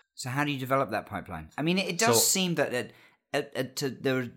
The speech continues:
Speaker 1: some shoots of, you know, in Beijing, you see more kids, and
Speaker 2: Yeah.
Speaker 1: at your younger levels, like, there are more people playing. I see a lot of parents posting about their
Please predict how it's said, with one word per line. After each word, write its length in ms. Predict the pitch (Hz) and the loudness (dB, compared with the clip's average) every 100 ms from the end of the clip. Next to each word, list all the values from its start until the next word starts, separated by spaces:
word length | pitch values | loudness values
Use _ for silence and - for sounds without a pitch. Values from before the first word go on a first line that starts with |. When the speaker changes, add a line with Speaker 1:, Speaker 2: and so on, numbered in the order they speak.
| _ | _
Speaker 1:
some 540 | - - - 180 185 175 | -2 0 2 2 2 0
shoots 540 | - - 139 - - - | 0 0 0 -2 -8 0
of, 460 | 107 110 104 - - _ _ _ | 4 4 4 -2 -16 _ _ _
you 80 | 160 | 0
know, 100 | 123 | 2
in 100 | 117 | 4
Beijing, 560 | 127 120 170 180 175 | 2 4 2 4 2
you 100 | 160 | 2
see 160 | 135 127 | 2 2
more 240 | 117 120 | 2 2
kids, 460 | 117 151 143 139 117 | 0 4 4 4 2
and 120 | - | 4
Speaker 2:
Yeah. 140 | 143 | 6
Speaker 1:
at 100 | 170 | 4
your 140 | 170 135 | 4 2
younger 360 | 151 151 143 | 4 4 4
levels, 260 | 131 107 113 | 4 2 2
like, 160 | 127 131 | 2 4
there 180 | 147 165 | 4 8
are 140 | 175 | 6
more 260 | 165 151 139 | 6 4 2
people 320 | 151 131 117 | 0 -4 -2
playing. 300 | 127 120 113 | 2 2 2
I 60 | |
see 140 | 117 139 | 0 0
a 40 | |
lot 180 | 131 127 | 2 2
of 80 | 120 | 2
parents 300 | 131 123 113 | 0 -2 -4
posting 380 | - 120 120 117 | -4 -4 -2 0
about 200 | 107 90 | 0 0
their 220 | 101 | -2